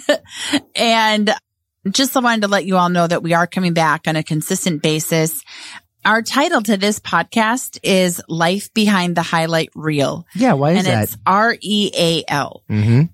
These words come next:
Speaker 1: And as many of you probably now have heard our podcast that we did with our C E O last week, Brenda Tusshouse,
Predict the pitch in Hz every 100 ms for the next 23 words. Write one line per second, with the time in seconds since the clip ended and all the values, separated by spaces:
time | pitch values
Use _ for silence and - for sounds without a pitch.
0 | - 214 208 208 202 208 - 202 196 202
1 | 185 202 208 240 330 285 190 170 - 180
2 | 175 165 160 156 175 165 160 151 175 208
3 | 190 175 165 - 165 160 180 160 - 165
4 | 160 165 156 151 147 151 - 165 165 160
5 | 151 147 147 160 147 117 - 156 151 -
6 | 170 - 143 147 -